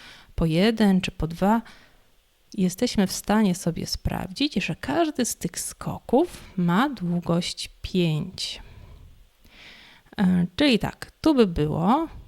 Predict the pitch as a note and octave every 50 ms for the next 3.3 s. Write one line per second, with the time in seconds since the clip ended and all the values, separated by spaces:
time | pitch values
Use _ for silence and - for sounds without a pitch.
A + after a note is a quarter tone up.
0 | - - - - - - - - - D3+ - E3+ - - - F#3 F#3+ - - -
1 | - C4 B3 - - B3 B3 B3 B3 B3 B3+ C4 A#3+ - - - - _ - -
2 | _ _ - - F#3 D#3+ D3+ D3 C#3+ D#3+ - F#3 F#3+ G#3 G#3+ - - - B3 B3+
3 | C#4 C#4+ C#4 - -